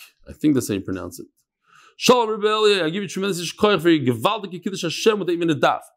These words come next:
My shvag is Simcha ben Fishel Gross. And I see b'chush how Yeshir has changed their lives.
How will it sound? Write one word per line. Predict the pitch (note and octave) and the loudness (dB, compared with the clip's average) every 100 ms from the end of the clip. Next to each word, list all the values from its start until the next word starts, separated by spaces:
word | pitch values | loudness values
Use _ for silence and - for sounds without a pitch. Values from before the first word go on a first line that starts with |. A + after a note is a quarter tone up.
| _ _ _ _ | _ _ _ _
My | C#3 | 0
shvag | C#3 - A#3 A#3+ | 0 0 0 0
is | F3+ - | -2 -2
Simcha | C4+ C4+ - A#3+ | 2 2 2 0
ben | B2+ G#3 A3 | 2 0 0
Fishel | - C4+ - A#3 F3 | -2 -2 2 0 2
Gross. | F3+ F#3+ - - - _ _ _ _ _ _ _ _ - | 2 0 -2 -14 -20 _ _ _ _ _ _ _ _ 0
And | C#3 | 2
I | C#3+ | 4
see | - | 4
b'chush | D#4 A3 B2 C4 - | 4 2 4 4 2
how | - | -6
Yeshir | D#3+ D3 A#3 | -8 -6 -2
has | G3 C#3 - | -2 -2 -8
changed | - A3+ G3 D3+ | -4 -2 -2 -2
their | G3+ | 0
lives. | F#3+ F#3 F3 B2 G2 - | 2 2 0 -2 -8 -16